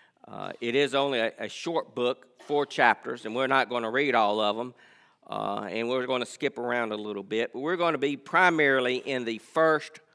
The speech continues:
book, first chapter of the book of Jonah. Again, let us pray before we start reading. Father, please bless the reading of your word.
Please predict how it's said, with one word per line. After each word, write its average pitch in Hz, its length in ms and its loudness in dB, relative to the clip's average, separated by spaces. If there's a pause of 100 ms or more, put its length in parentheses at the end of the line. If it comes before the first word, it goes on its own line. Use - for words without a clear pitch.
(340)
book, 127 480 -4 (920)
first 147 280 -2
chapter 127 400 0
of 107 80 -2
the 101 80 -10
book 110 220 -8
of 101 80 -8
Jonah. 110 400 -4 (2250)
Again, 104 260 -6
let 101 180 -6
us 101 120 -12
pray 95 400 -2
before 95 220 -16
we 98 100 -8
start 98 280 -10
reading. 95 320 -10
Father, 113 380 -2
please 127 320 -8
bless 98 240 -10
the - 80 -14
reading 98 280 -8
of 95 120 -14
your 95 80 -14
word. 98 380 -10